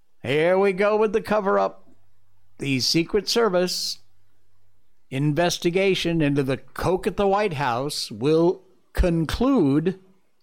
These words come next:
early next week. Read the last part of this headline. "Regardless of whether a suspect is identified."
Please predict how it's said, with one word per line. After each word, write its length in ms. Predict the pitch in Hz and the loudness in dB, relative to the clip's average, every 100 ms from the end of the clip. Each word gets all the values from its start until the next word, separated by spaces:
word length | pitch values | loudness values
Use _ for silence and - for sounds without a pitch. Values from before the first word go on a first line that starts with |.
| _ - | _ -2
early 320 | 233 285 277 | 0 2 0
next 400 | 247 240 - 247 | 0 -4 -4 -2
week. 460 | 247 208 - - - _ _ _ _ _ _ _ _ | 0 0 -6 -18 -20 _ _ _ _ _ _ _ _
Read 300 | - 175 240 | -4 0 0
the 100 | 214 | 0
last 380 | 165 180 190 - | 0 0 -2 -4
part 200 | 160 156 | -2 -2
of 60 | 139 | 0
this 220 | 139 - | 0 0
headline. 500 | 147 139 120 87 76 - _ - - - - - - - - - - | -2 -2 -4 -6 -10 -20 _ -20 -20 -20 -20 -20 -20 -20 -20 -20 -8
"Regardless 960 | 117 123 127 131 143 156 165 214 - | -6 -6 -2 0 0 0 2 2 0
of 260 | - 135 117 | -2 -2 -2
whether 520 | 117 135 147 170 - - | 0 0 2 2 0 -4
a 220 | 127 117 | -4 -2
suspect 880 | - 175 165 - 98 85 - - - - - - - - | -2 -2 -4 -6 -8 -10 -12 -14 -14 -16 -20 -20 -20 -10
is 240 | - 123 127 | -4 -4 -4
identified." 1040 | - 135 135 151 143 131 - 87 69 - | -6 -4 -2 -2 -2 -6 -8 -12 -14 -20